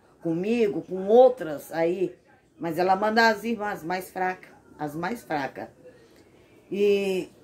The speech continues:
daí ela, ah, teve um vídeo aí que disseram que ela cobra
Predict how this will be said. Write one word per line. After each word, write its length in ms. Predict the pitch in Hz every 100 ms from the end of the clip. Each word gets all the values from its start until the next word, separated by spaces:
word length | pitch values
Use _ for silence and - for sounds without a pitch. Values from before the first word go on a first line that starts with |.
| -
daí 440 | - 151 185 185 214
ela, 640 | 233 247 247 240 220 175 - - - _ - _ - - - - - - - -
ah, 1300 | - 196 190 185 180 175 175 170 165 160 151 147 - - - - -
teve 300 | 233 247 262
um 140 | 233
vídeo 340 | 180 214 175
aí 460 | 170 160 220 254 196
que 60 | -
disseram 400 | 151 - 185 190
que 60 | 202
ela 180 | 202
cobra 580 | 196 185 185 185 165 139